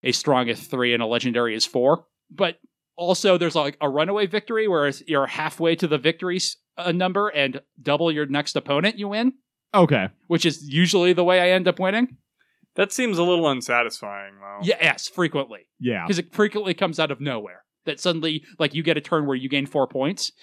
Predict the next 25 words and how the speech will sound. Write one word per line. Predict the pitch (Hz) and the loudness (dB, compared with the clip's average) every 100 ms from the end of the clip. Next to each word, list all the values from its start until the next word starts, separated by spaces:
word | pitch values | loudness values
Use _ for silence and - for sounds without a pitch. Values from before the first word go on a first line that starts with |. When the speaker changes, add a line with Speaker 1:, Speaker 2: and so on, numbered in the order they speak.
| - | -2
Speaker 1:
unless | 165 170 196 | 0 2 0
you're | 190 156 | -2 -2
actively | 165 - 156 170 | -2 -2 -2 0
at | 165 | 0
war | 127 143 165 | 0 0 0
with | 160 | -2
the | 147 | -6
second | - 147 147 | -4 -4 -4
best | 143 - | -4 -4
player | - 143 175 | 0 2 2
and | 127 110 - - | 0 -2 -10 -14
swinging, | - - 147 147 151 147 147 | -10 0 4 4 4 -2 0
doing | 147 135 | 4 4
po-, | - - | 2 -6
huge | - 151 - - | 0 0 0 -2
point | 143 139 | 0 0
swings | - 156 151 | -2 -2 -2
against | 139 156 - | -2 -2 -2
them. | 202 247 _ _ - | -2 -2 _ _ -8
The | 160 196 | -4 0
other | 214 233 | 4 4
way | 233 233 | 4 2
is | 190 190 135 - _ _ _ | -2 -6 -8 -12 _ _ _
you | 175 185 | -6 -4
get | 143 180 | 0 -2